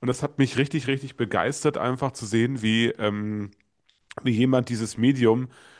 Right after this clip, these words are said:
benutzt. Und als ich dann, als wir dann gesagt haben, „Oh, wir wollen das nicht nur bei, äh, ja, bei, bei ihm sch-, sehen, sondern auch selber haben“, wo meine Eltern dann, als wir nach Frankreich einmal gefahren sind, ich glaube, es waren zwölf, dreizehn Stunden, hatten meine Eltern kurz vorher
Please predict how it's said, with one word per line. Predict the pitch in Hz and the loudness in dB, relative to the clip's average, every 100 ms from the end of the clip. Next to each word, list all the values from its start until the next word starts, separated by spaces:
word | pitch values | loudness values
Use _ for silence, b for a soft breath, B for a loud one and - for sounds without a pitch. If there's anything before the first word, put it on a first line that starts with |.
| b - | b 0
benutzt. | 147 165 185 - | 4 4 2 -2
Und | 120 | -4
als | 117 - | -4 -6
ich | - | -2
dann, | 127 123 - | -2 -2 -6
als | 113 - | -8 -2
wir | |
dann | 113 | -2
gesagt | 107 101 120 - | 0 0 0 0
haben, | 117 | -2
„Oh, | 120 | 2
wir | 120 | 2
wollen | 123 147 | 4 4
das | 135 135 | 2 -2
nicht | 135 | -4
nur | 127 | -2
bei, | 104 104 104 - b b b b b | 0 0 0 -4 b b b b b
äh, | 113 95 - 69 | -10 -10 -10 -6
ja, | 101 101 - 113 | -2 -2 -4 -4
bei, | 110 | -2
bei | 120 | 0
ihm | 120 165 | 0 0
sch-, | 139 - | -2 -8
sehen, | - - 120 139 170 185 | -10 -6 4 6 8 6
sondern | 135 131 | 2 2
auch | 110 | 2
selber | - 127 151 131 | 0 0 2 2
haben“, | 123 139 | 0 0
wo | 135 | -2
meine | 117 113 | -4 -4
Eltern | 123 135 | -6 -2
dann, | 120 120 127 B B B | -2 -2 -6 B B B
als | - 110 | -6 -2
wir | 120 | 0
nach | 107 | 0
Frankreich | - 139 156 139 117 | 0 -2 0 -2 0
einmal | 120 | -2
gefahren | 127 123 120 131 | -2 -2 0 0
sind, | 127 120 | -4 -6
ich | 110 | -4
glaube, | 107 | -2
es | 107 | 0
waren | 101 101 | -2 0
zwölf, | 127 131 123 | 4 4 2
dreizehn | - 101 - | -2 -4 -4
Stunden, | 120 - 135 113 | -4 0 0 -2
hatten | 110 110 | -8 -6
meine | 104 | -4
Eltern | 113 123 117 | -2 -4 -4
kurz | - 127 | -4 -4
vorher | - 127 127 120 120 | 0 4 4 4 0